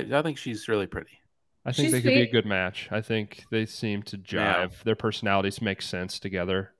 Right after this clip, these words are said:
Speaker 2: for me.
Speaker 3: I agree.
Speaker 1: Yeah.
Speaker 3: Yeah,
Speaker 1: Okay.
Speaker 3: I, I'm, I'm interested. I'm not
Speaker 1: <clears throat>
Speaker 3: full, fully sold, but I am interested.
Speaker 1: How old is Brittany?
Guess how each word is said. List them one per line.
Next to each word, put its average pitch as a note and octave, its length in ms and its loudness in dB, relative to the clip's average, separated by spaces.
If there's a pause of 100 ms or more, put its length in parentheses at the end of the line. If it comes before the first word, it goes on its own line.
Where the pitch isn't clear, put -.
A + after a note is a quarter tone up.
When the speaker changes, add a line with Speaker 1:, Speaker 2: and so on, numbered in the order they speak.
(100)
Speaker 2:
for G2+ 160 -2
me. F#2 160 0
Speaker 3:
I - 40 2
agree. G#3+ 380 4 (480)
Speaker 1:
Yeah. G#3+ 380 4
Speaker 3:
Yeah, - 100 4
Speaker 1:
Okay. F3+ 100 6
Speaker 3:
I, G3+ 120 8
I'm, A#3+ 120 6 (800)
I'm C#4 180 12 (100)
interested. G#3 680 6
I'm G#3 140 8
not A3+ 260 8
Speaker 1:
<clears throat> - 80 -4
Speaker 3:
full, A3+ 580 6
fully A3 380 4
sold, G#3 560 4
but A3+ 100 6
I G#3+ 180 10
am G3+ 340 0
interested. - 640 -8 (520)
Speaker 1:
How G#3+ 180 4
old D#3 240 6
is G#2+ 120 -4
Brittany? E2 340 -8